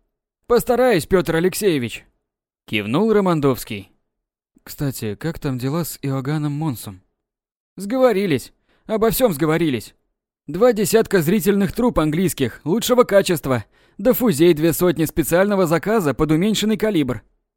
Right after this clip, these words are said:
Кроме того, он обещался к весне поставить несколько возов картофеля на посадку.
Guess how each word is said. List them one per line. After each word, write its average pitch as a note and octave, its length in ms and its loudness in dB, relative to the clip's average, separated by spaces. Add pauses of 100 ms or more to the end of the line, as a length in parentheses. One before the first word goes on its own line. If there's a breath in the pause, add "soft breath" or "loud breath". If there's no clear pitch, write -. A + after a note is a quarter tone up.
(120)
Кроме A3 320 0
того, E3+ 320 2
он E3 120 2
обещался F#3 500 0
к - 60 -14
весне F#3 340 -2
поставить G#3+ 480 0
несколько G#3+ 420 -2
возов G3+ 320 2
картофеля G3+ 520 0
на D3 100 -2
посадку. C#3+ 560 -4